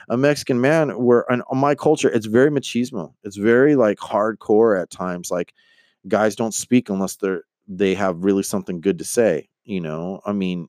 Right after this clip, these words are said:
this guy's a farmer, you know, farm laborer, you know, works out in the agriculture. And so he was explaining, like, he just got a, a job in the last two work, weeks working for a certain ranch. So,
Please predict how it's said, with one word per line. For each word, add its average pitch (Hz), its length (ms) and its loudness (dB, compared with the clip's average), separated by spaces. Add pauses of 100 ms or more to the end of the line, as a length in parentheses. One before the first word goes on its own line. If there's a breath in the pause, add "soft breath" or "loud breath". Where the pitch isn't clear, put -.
(140)
this 113 160 -6
guy's 131 220 -2
a 107 40 -4
farmer, 104 640 -2 (140)
you 92 100 -8
know, 90 140 -4
farm 98 380 -2
laborer, 78 440 -2 (680 soft breath)
you 101 100 2
know, 90 160 4
works 95 260 2
out 110 100 6
in 95 60 0
the 82 100 -4
agriculture. 87 720 0
And 82 260 -4
so 107 220 4
he 117 160 0
was 110 120 2
explaining, 104 540 -2
like, 87 160 -2
he 92 100 -8
just 90 260 -10
got 87 220 2
a, 78 140 -4 (240)
a 95 100 -10
job 139 380 0
in 107 40 -4
the 101 60 -2
last 98 320 0
two 101 160 -4
work, 170 320 -2 (100)
weeks 185 320 -6
working 92 380 -2
for 104 160 2
a 101 60 0
certain 90 340 0
ranch. 170 500 0 (1300 soft breath)
So, 123 500 4